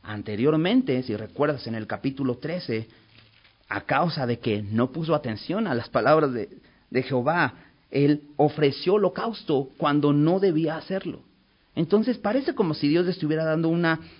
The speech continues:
oportunidad nueva de hacer lo correcto.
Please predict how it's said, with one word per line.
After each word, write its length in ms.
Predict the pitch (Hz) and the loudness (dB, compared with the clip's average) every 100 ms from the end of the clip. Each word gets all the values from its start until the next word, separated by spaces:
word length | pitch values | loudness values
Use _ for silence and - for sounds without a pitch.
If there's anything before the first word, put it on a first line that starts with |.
| - | -8
oportunidad 960 | - 127 131 113 127 117 117 131 147 151 - - _ _ _ _ _ _ _ _ _ _ _ _ - | -4 -2 -2 -2 0 0 2 2 2 0 -14 -20 _ _ _ _ _ _ _ _ _ _ _ _ -2
nueva 500 | 117 139 127 120 120 - _ | 4 6 6 2 -2 -12 _
de 120 | 123 | -6
hacer 240 | - 127 120 | 0 0 2
lo 160 | 113 | 0
correcto. 560 | 104 98 101 - - | -6 -12 -14 -16 -20